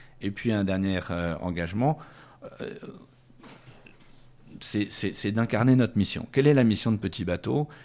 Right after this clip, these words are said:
C'est connecter les enfants avec, avec la nature, hein. Donc là, on, on a, on a véritablement, euh, on va travailler avec une association. Alors ça, je peux pas vous en dire trop parce que on va,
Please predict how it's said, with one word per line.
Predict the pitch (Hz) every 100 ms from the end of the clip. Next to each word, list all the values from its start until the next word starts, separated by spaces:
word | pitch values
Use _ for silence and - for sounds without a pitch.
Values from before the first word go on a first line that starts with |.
| -
C'est | - 104
connecter | 104 104 101 117
les | 104
enfants | 90 - 95
avec, | 90 87 - - -
avec | - 87
la | 87
nature, | 85 82 - 82 82
hein. | - - - - -
Donc | 92 95 90 - -
là, | 90 113
on, | 131 104 104
on | 98 95
a, | 95 92 92 -
on | 82 82 80
a | 78 78 80
véritablement, | 85 98 95 92 85 85 95 120 151 - - - -
euh, | 80 80 80 82 80 78
on |
va | 85
travailler | 90 - 107 110 110
avec | 90 -
une | 87
association. | 85 87 - - - 135 143
Alors | 87
ça, | - 107
je |
peux | -
pas | 98
vous | 104 95
en | 87
dire | 90 90
trop | - 131
parce | 113 -
que | 85
on | 82
va, | 82 80